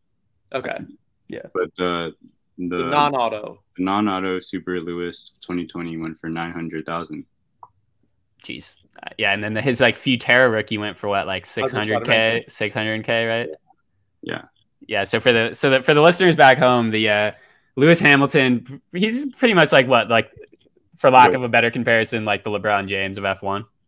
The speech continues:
Speaker 2: maybe even the Jordan.
Speaker 3: Mm, no, he's, he's the
Speaker 2: He's
Speaker 3: goat.
Speaker 2: the, he's the goat. All right. So,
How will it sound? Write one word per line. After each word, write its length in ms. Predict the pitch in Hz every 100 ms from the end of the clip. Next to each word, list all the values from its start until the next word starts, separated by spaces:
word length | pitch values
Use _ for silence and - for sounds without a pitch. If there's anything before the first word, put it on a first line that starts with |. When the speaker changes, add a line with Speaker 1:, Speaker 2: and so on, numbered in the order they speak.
| _
Speaker 2:
maybe 300 | - 110 110 107
even 200 | 104 101
the 80 |
Jordan. 400 | 98 104 104 117 - _ _ _
Speaker 3:
Mm, 280 | 98 98 98
no, 260 | 92 95 90
he's, 280 | 98 98 -
he's 300 | - 95 - _ _ _
the 80 | 78
Speaker 2:
He's 80 | 95
Speaker 3:
goat. 80 | 104
Speaker 2:
the, 160 | 110 _
he's 160 | 117 101
the 80 |
goat. 220 | 95 98 -
All 60 | 107
right. 200 | 123 -
So, 180 | 113